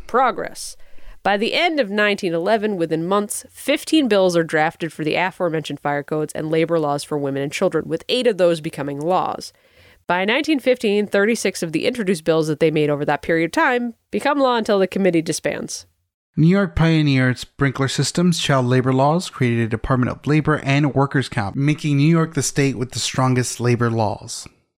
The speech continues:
Speaker 1: Luckily, at this time, there's another New York politician that makes his way onto the national stage and begins to implement these ideas nationwide.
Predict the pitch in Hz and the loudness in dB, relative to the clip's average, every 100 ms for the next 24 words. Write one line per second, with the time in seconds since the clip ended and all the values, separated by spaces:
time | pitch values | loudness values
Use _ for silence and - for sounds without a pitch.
0 | _ - 320 359 285 220 240 - 220 226 | _ -2 0 2 2 2 0 2 2 4
1 | 202 190 196 240 247 220 196 175 160 175 | 4 4 4 4 4 4 2 2 2 -2
2 | 160 - 165 156 143 - 156 196 240 233 | -2 0 -2 -2 -8 -8 -2 0 0 -4
3 | 202 208 220 208 165 151 165 262 - 269 | -2 0 2 0 -2 -2 2 2 2 0
4 | 254 - 262 185 139 135 147 156 285 302 | 0 2 2 2 -2 -6 -2 0 0 0
5 | - - 262 269 240 233 196 208 - 220 | -2 0 0 0 0 0 -2 -4 -2 0
6 | 180 165 165 151 160 170 226 - 175 160 | 0 2 0 0 -2 2 2 0 -2 -2
7 | 143 - - | -2 -8 -16